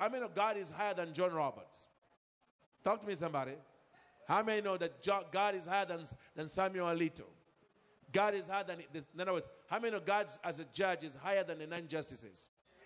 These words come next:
So here is the righteous judge. So the court of heaven has the highest level of power than any other court. Actually, we have cancelled lawsuits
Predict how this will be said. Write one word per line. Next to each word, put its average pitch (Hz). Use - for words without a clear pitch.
So 185
here 185
is 196
the 185
righteous 190
judge. 151
So 170
the 151
court 220
of 202
heaven 170
has 165
the 170
highest 190
level 180
of 160
power 185
than 165
any 185
other 165
court. 143
Actually, 196
we 180
have 175
cancelled 202
lawsuits 151